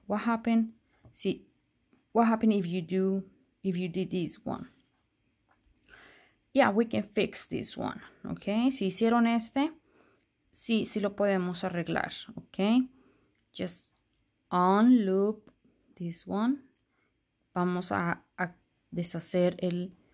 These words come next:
bucle o el aro con esas pinzas, con estas mismas. También lo vamos a poner un poco más derechito. Ojalá que no se nos quiebre el hilo.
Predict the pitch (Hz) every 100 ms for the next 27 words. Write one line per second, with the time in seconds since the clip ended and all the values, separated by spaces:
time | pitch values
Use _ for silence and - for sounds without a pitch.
0 | _ _ - 170 170 - 202 247 269 -
1 | 170 156 156 165 175 214 294 - _ -
2 | - _ _ _ _ - 170 - _ _
3 | _ - 175 165 170 170 - 202 202 202
4 | 220 240 269 - _ _ 185 175 175 180
5 | 170 175 170 185 202 226 - 165 165 175
6 | 175 170 165 165 170 - 165 160 165 -
7 | - 165 160 160 160 156 - - - 214
8 | 262 - _ _ _ _ _ _ _ _
9 | _ - - 170 165 - 175 165 175 170
10 | 170 - 170 170 160 185 247 254 _ _
11 | _ _ _ _ _ _ _ _ _ _
12 | _ _ - 175 170 - - 180 190 208
13 | 254 269